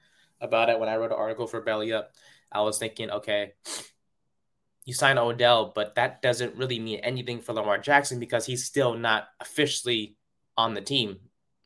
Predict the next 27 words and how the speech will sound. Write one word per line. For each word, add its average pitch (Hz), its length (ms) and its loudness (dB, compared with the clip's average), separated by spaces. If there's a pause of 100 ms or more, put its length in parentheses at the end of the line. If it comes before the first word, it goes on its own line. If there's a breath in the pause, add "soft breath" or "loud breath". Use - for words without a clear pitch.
(140)
You - 140 -12
know, 98 300 -6
we're, 107 280 -6
you're 113 100 -8
still 135 300 0
waiting 117 260 0
on, 101 240 -2 (640)
on 104 140 -2
a, - 20 0
an 95 160 -6
extension 143 500 4
for 135 120 0
Lamar. 120 560 4
The, 104 180 -6
the 104 80 -10
Ravens, 110 400 -2
as 104 180 0
we 110 100 0
all 107 140 4
know, 107 140 -2
placed 110 340 -6
a 110 60 -4
non-exclusive 104 640 -4
franchise 139 500 2
tag, 127 180 0
which 113 200 -8
means 107 240 -6